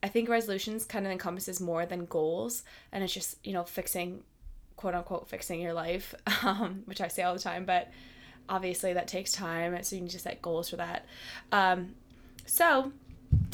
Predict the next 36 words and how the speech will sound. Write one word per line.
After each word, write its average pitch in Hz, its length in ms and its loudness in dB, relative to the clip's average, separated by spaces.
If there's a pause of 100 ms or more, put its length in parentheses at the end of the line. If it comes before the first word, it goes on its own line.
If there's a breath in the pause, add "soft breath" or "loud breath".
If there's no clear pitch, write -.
some 302 360 6
of 262 160 0
your 226 180 4
guys' 175 400 4
goals, 170 640 0 (400 loud breath)
I 214 140 2
have 208 480 6
someone 226 360 0
saying 208 320 0
that 196 140 -2
they 190 100 4
want 185 120 2
to 185 60 -4
read 175 240 -2
more, 185 200 -2
which 202 140 -4
I 180 60 0
think 185 180 -4
is 180 100 -4 (100)
always 190 260 2
a 196 60 -4
good 180 240 -2
goal. 165 500 -2
I 185 160 2
have 180 380 -2
so - 200 -4
many 269 140 0
recommendations 208 560 -2
for 196 120 -6
good 185 220 -2
books, 175 460 0
lots 185 240 0
of - 80 -12
personal 196 380 -4
development, 185 600 -2
or 254 280 2